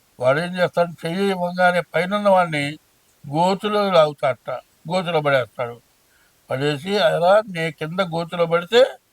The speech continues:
నువ్వు నన్ను తీసేవాడివా? నేను ఒక్కడనే ఉన్నా, నాకు తోడుగా నువ్వు కూడా ఉండు, నువ్వు నేను కలిసి పడదాం బాధ,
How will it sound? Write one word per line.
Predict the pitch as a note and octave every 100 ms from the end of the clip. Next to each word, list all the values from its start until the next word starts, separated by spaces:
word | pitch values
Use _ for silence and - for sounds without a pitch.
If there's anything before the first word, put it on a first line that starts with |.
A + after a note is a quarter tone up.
| _ _ _ _ _ E3+
నువ్వు | F3+ G#3+
నన్ను | A3 A3
తీసేవాడివా? | A3 G#3 F3 G3+ F#3 F3+ E3 C#3+ A#2 _ _ _ _ _ _ _
నేను | C3+ E3
ఒక్కడనే | D3+ C#3+ - A#3+ B3+
ఉన్నా, | A3+ G#3+ F#3
నాకు | D#3 D3 D3 _ D3+ -
తోడుగా | E3 F#3+ F#3+ G3
నువ్వు | F3 F3+
కూడా | G3 F#3+
ఉండు, | F3+ F#3 G#3 F#3+ - _ _ _ _ _ _ _ -
నువ్వు | C3+ D#3
నేను | F#3 G3+
కలిసి | F3 D#3+ F3 D#3+
పడదాం | G#3 F3+ F3 E3 C3+
బాధ, | D#3 D#3